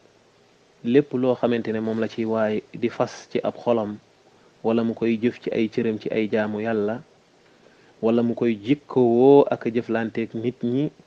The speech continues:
dafa war a tegu ci norme yi nga xamante ne moom la sharia indi. Mu tegu ci ndigalal Yàlla ak ndigalal Yonent bi sallallahu alayhi wa alihi wa sallam. Mbokk yi, lépp lu nit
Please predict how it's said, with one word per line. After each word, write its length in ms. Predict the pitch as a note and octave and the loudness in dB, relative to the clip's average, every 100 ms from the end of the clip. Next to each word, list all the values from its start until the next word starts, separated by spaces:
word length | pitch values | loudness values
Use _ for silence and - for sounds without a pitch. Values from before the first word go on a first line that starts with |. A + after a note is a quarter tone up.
| - - | -20 -14
dafa 220 | G#2+ A2 | -10 -4
war 120 | G#2+ | -4
a 40 | G#2 | -4
tegu 380 | - B2 G#2+ A2 | -6 -6 -4 -6
ci 240 | - C3+ - _ _ _ _ _ _ _ - | -2 -4 -4 _ _ _ _ _ _ _ -10
norme 380 | A#2 B2 A#2 A2 | -4 -2 -2 -4
yi 100 | A2+ | -2
nga 100 | A#2 | -2
xamante 340 | G#2 A2+ A2 G#2 | -2 -2 -2 -6
ne 80 | G#2 | -6
moom 160 | G#2+ | -6
la 80 | G#2+ | -8
sharia 460 | - G#2+ G#2+ G2 G#2 | -8 -8 -8 -8 -8
indi. 240 | A2 A2 F#2 - _ _ _ _ _ _ _ _ _ _ _ - A2+ | -8 -10 -12 -20 _ _ _ _ _ _ _ _ _ _ _ -14 -8
Mu 80 | A2+ | -4
tegu 300 | C3 A#2 A2+ | -2 -2 -2
ci 140 | B2 | -2
ndigalal 460 | A2+ C3+ C3 A#2+ A2+ | -2 0 2 2 0
Yàlla 500 | A2+ A#2 A2+ A2+ A#2+ - - - | 0 0 0 -2 -4 -6 -16 -10
ak 120 | G#2+ | -8
ndigalal 420 | A2 B2+ B2+ A#2 | -2 0 2 0
Yonent 300 | A2 A#2 A2+ | -2 -4 -6
bi 80 | G#2+ | -8
sallallahu 520 | - A2+ G#2+ A2 G#2+ | -6 -4 -2 -2 -2
alayhi 260 | G#2 G#2 G2 | -4 -8 -8
wa 100 | G2+ | -10
alihi 120 | F#2+ | -10
wa 60 | G2 | -12
sallam. 300 | - G2 F#2 _ _ _ _ - - - - | -14 -14 -16 _ _ _ _ -20 -20 -20 -4
Mbokk 300 | A#2 D3+ - | 2 4 4
yi, 120 | C#3+ | 2
lépp 320 | C3 D#3 D#3+ D3+ | 4 2 0 -2
lu 140 | C#3+ | 0
nit 160 | C#3 | 2